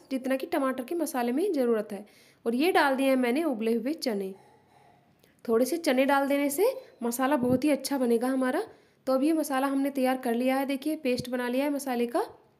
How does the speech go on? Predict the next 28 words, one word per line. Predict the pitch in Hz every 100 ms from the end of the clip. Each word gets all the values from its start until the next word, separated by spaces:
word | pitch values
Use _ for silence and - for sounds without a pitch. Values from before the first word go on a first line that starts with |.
| _ _ _ _ _ _ _ _ _ _ _ _ _ _ -
अब | 254
फटाफट | 294 349 370 339
से | 330
हमारे | 311 277
छोले | 277 285 294
दस | 359 320
मिनट | 277 254
में | 294
रेडी | 320 226 233
हो |
जाएंगे। | 214 208 196 196 - _ _ _ _
तो | 277
ये | 302
मैंने | 294 320
लोहे | 285 285
की | 285
कढ़ाई | 330 233 233 294
ले | 320
ली | 320 330
है, | 370 381 - _ 254
इसमें | 269 415
चढ़ा | 359 285
दूँगी | 269 302
थोड़ा | 285 240
सा | 240
सरसों | 330 269 233
का | 233
तेल। | 285 220 202